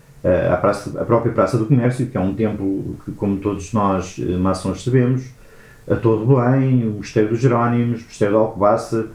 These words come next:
Convento de Cristo e por aí fora. Portanto, temos um plano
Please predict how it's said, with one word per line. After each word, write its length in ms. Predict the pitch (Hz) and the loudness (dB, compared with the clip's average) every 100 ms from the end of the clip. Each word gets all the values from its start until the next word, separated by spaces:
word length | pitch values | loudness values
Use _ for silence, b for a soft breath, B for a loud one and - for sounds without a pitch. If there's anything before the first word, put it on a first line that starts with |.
| - - | -20 -2
Convento 320 | 120 107 120 113 | 0 2 0 0
de 60 | |
Cristo 440 | - 117 123 - 110 | 0 0 0 -4 -4
e 60 | |
por 140 | 107 110 | 0 0
aí 100 | 110 | 2
fora. 260 | 82 78 | -2 -2
Portanto, 240 | 80 98 90 | -4 -6 -2
temos 300 | 107 98 117 | -4 -4 -6
um 60 | |
plano 420 | 104 113 117 123 | -2 0 2 0